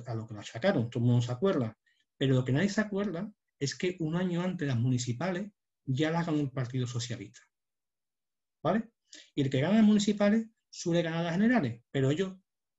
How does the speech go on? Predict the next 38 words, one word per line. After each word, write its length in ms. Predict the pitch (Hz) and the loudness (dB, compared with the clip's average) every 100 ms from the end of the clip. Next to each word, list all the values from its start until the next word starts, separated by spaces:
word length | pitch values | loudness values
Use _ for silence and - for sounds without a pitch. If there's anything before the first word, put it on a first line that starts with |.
| _ _ | _ _
iban 400 | 170 170 190 196 _ | -2 2 2 0 _
a 100 | 143 | -2
lo 120 | 131 | 0
que 100 | 123 | 2
iban, 260 | 127 110 101 _ | 0 0 -8 _
a 60 | - | -4
lo 80 | 123 | -2
de 60 | 117 | 0
Atocha. 440 | 123 117 - - _ _ _ _ _ _ _ _ _ | -2 -4 -6 -18 _ _ _ _ _ _ _ _ _
Pero 220 | 151 135 | 0 4
ahora 360 | 131 208 254 277 _ _ _ | 6 6 4 -2 _ _ _
tampoco, 720 | 143 139 120 123 254 254 117 | 2 4 4 4 2 2 -4
ti-, 320 | - 156 - _ | -2 -6 -6 _
tampoco 520 | 143 139 123 202 202 | 2 2 4 2 2
reconocen 640 | 160 151 143 143 - 139 120 | 0 0 2 0 0 -2 0
el, 280 | 131 131 - | -2 -2 0
el 160 | 143 | 4
ilegítimo, 640 | 135 123 120 226 160 113 120 | 4 4 2 0 0 0 0
¿no? 260 | 131 123 _ - | -4 -6 _ -6
a 160 | 135 | -4
Pedro 180 | 127 120 | -2 -4
Sánchez. 380 | 117 104 - - - | -4 -10 -12 -20 -10
Sí. 180 | 113 - _ _ _ _ _ _ _ | -10 -10 _ _ _ _ _ _ _
Una 140 | 135 143 | -2 0
persona 300 | 165 196 202 | 0 0 2
que 300 | 208 247 _ _ _ _ | 2 0 _ _ _ _
ha 100 | 139 | -2
ganado 220 | 139 151 | 2 2
una 100 | 156 | 2
moción 320 | 151 143 - 160 | 2 0 -2 -4
de 60 | |
censura 420 | 151 143 214 196 - | -2 -2 0 -2 -2
legítima 560 | 127 135 202 202 233 226 | -4 -2 -2 2 0 0
y 60 | 156 | -4
ha 60 | |
ganado 280 | 170 208 214 _ | -2 -2 -4 _
cinco 560 | - - 196 202 208 - | -16 -4 0 0 -2 -4
elecciones. 500 | 147 131 202 139 | -4 -4 -8 -10